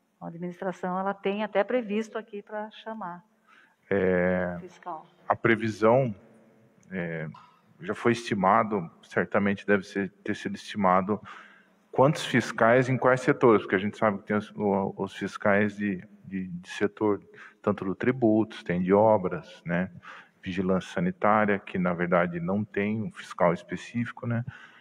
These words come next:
Speaker 2: Tem essa previsão de número? Só
Speaker 1: Na
Speaker 2: pra gente
Speaker 1: verdade, é assim, a gente não tem a previsão de número, porque o que acontece? Fechou o ano, no começo do ano, a gente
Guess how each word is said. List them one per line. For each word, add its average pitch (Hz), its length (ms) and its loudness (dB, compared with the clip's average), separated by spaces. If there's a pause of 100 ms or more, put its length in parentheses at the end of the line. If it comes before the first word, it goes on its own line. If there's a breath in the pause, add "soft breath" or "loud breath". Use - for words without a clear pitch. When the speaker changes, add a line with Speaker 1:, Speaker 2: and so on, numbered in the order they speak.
(580 loud breath)
Speaker 2:
Tem 113 180 6
essa 104 180 0
previsão 92 440 2
de 95 100 2
número? 101 600 6
Só - 140 0
Speaker 1:
Na 98 60 2
Speaker 2:
pra - 120 4
gente 208 80 2
Speaker 1:
verdade, 226 280 2
é 233 60 2
assim, 214 260 -8
a 170 60 -2
gente 175 160 -10
não 214 140 -4
tem 226 120 -2
a 220 60 0
previsão 190 440 -6
de 190 120 -8
número, 214 340 -4
porque 214 220 -6
o 208 40 -4
que 240 100 -4
acontece? 220 720 -2
Fechou 240 500 0
o 202 40 2
ano, 220 280 2
no 185 100 -6
começo 208 600 -4
do 180 120 -4
ano, 220 280 0
a 185 80 -2
gente 202 400 -10